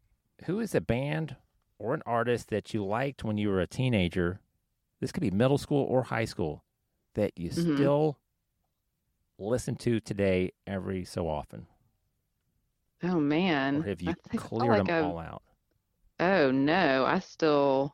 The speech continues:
Speaker 2: am tried and true to my, my musical taste. Um, I mean, the Beatles.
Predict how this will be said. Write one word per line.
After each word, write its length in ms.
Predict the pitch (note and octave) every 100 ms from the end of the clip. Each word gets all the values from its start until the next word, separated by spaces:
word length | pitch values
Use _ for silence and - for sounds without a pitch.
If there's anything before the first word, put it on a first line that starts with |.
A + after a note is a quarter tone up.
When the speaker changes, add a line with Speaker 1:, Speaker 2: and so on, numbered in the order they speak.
| -
Speaker 2:
am 80 | C#3+
tried 300 | - F3 E3
and 140 | B2
true 500 | - - C#3+ G3 F#4 -
to 160 | D#3
my, 360 | D#3 D3 C#3+ D#3 - _ _ _ _ - _ -
my 120 | D3+
musical 640 | D#3 G3+ - - - D3+
taste. 680 | - - - E3+ - - - -
Um, 600 | F3 E3+ D#3+ D3+ D3 D3+
I 60 | E3+
mean, 200 | E3+ D#3+
the 80 | D#3+
Beatles. 800 | D#3+ E3 D3+ D3 E3 - -